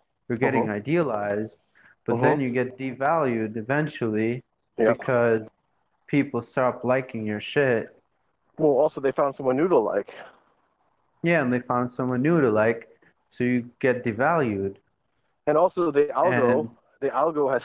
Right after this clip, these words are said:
Speaker 2: sucked you dry, and it's throwing you
Speaker 1: Yeah.
Speaker 2: away.
Speaker 1: Yeah, and then the algo discards you, just like a
Speaker 2: Mm-hmm.
Speaker 1: narcissist does. And then once you get discarded, you're mad,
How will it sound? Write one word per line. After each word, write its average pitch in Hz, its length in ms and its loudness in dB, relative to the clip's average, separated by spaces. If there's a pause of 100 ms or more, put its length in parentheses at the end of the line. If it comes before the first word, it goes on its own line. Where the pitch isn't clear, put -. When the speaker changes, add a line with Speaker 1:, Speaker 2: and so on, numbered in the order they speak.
Speaker 2:
sucked - 280 -2
you 123 120 -4
dry, 107 720 0 (480)
and 135 100 2
it's 139 120 -2
throwing 143 340 0
you 180 120 4
Speaker 1:
Yeah. - 140 4
Speaker 2:
away. 131 340 0 (800)
Speaker 1:
Yeah, 160 200 2
and 139 120 0
then 156 160 2
the 143 100 2
algo 135 580 4
discards 131 600 -2
you, 107 140 -2
just 117 320 -8
like 131 220 0
a - 20 -8
Speaker 2:
Mm-hmm. 156 400 2
Speaker 1:
narcissist 107 380 -8
does. 113 320 -2 (1000)
And 117 140 -2
then 127 160 2
once 135 260 0
you 135 80 -4
get 127 260 0
discarded, 120 720 0
you're 120 160 4
mad, 135 640 2